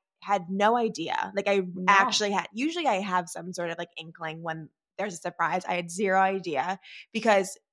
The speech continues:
Speaker 1: coming here, I'm like, "Okay, Katie, don't pack anything. Don't pack any skincare, makeup. I'll buy it there."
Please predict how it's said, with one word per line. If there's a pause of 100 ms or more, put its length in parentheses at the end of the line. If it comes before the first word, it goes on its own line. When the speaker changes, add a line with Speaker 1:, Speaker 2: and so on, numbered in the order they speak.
(220)
Speaker 1:
coming
here,
I'm
like, (100)
"Okay,
Katie, (360)
don't
pack (340)
anything.
Don't
pack
any
skincare,
makeup. (340)
I'll
buy (100)
it
there."